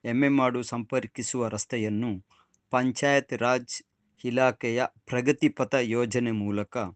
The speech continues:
ಅಭಿವೃದ್ಧಿಪಡಿಸಲಾಗುವುದು ಎಂದರು. ರಾಜ್ಯ ಶಿಕ್ಷಕರ ಕಲ್ಯಾಣ ನಿಧಿ ವತಿಯಿಂದ ಆಯೋಜಿಸಲಾದ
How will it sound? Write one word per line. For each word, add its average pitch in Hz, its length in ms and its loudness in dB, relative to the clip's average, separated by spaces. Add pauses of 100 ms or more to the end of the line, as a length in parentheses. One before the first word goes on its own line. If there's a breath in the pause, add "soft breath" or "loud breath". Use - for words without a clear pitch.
(520)
ಅಭಿವೃದ್ಧಿಪಡಿಸಲಾಗುವುದು 113 1600 -2 (220)
ಎಂದರು. 98 420 -4 (3000)
ರಾಜ್ಯ 143 480 6
ಶಿಕ್ಷಕರ 143 640 0 (600)
ಕಲ್ಯಾಣ 143 500 4
ನಿಧಿ 135 340 0
ವತಿಯಿಂದ 120 520 -2 (180)
ಆಯೋಜಿಸಲಾದ 113 1120 0